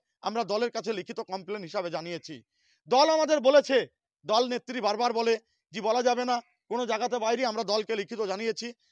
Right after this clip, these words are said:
আজকে তিন দিন কেটে গেছে, দলের তরফ থেকে আমরা কিন্তু এখনো পর্যন্ত কোনো বার্তা কিন্তু সেরকম আমরা কিন্তু কিছু পাইনি। দেখেন, জাদু বলে বলতে গেলে, আহ, অনেক কথা বলতে গেলে ধরেন আপনারা সবটাই জানেন, কারণ এখানে যিনি, আহ, সিপিএম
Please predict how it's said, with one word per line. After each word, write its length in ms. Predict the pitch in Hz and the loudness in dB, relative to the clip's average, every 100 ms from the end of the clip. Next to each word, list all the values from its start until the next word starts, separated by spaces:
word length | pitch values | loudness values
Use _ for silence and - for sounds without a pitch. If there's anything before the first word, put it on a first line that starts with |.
| - | -6
আজকে 240 | 277 - 240 | -6 -6 -10
তিন 180 | 226 220 | -10 -10
দিন 120 | 240 | -8
কেটে 220 | 208 220 240 | -6 -4 -2
গেছে, 260 | 214 - 135 - _ _ | -4 -6 -14 -16 _ _
দলের 260 | 139 214 233 | -4 -4 -4
তরফ 200 | 208 202 | -6 -6
থেকে 180 | 226 220 | -6 -6
আমরা 220 | 180 196 175 | -6 -6 -10
কিন্তু 200 | 208 180 | -8 -8
এখনো 220 | 156 208 | -8 -10
পর্যন্ত 260 | 185 190 226 247 _ _ - | -12 -8 -8 -8 _ _ -12
কোনো 140 | 185 190 | -10 -8
বার্তা 300 | 156 - 196 | -10 -8 -12
কিন্তু 240 | 180 175 | -10 -16
সেরকম 280 | - 147 151 | -14 -14 -12
আমরা 160 | 131 139 | -10 -10
কিন্তু 180 | 143 139 | -12 -18
কিছু 200 | 143 160 | -18 -20
পাইনি। 400 | 110 104 113 123 87 _ _ | -20 -18 -16 -18 -20 _ _
দেখেন, 180 | 294 285 | 0 0
জাদু 300 | 196 202 208 269 | 0 0 0 2
বলে 220 | 277 294 | 6 6
বলতে 300 | 277 277 285 | 6 2 2
গেলে, 240 | 277 294 302 294 | 2 6 6 6
আহ, 340 | 180 160 175 185 | 2 -10 -8 -6
অনেক 140 | 262 254 | -6 -4
কথা 200 | 269 269 | 0 2
বলতে 260 | 254 262 262 | 2 2 2
গেলে 180 | 269 269 | 2 2
ধরেন 220 | 240 262 | 0 -2
আপনারা 300 | 233 247 254 | -4 -4 -6
সবটাই 380 | 240 233 208 277 | -4 -4 0 0
জানেন, 260 | 247 226 214 - _ _ _ | 0 -4 -8 -14 _ _ _
কারণ 240 | 196 240 262 | -2 0 0
এখানে 280 | 247 226 269 | -4 -4 -4
যিনি, 260 | 233 262 269 254 - _ _ _ - | -4 -4 -4 -6 -10 _ _ _ -2
আহ, 260 | 220 226 220 | 2 2 0
সিপিএম 420 | 247 254 277 | -4 -4 -2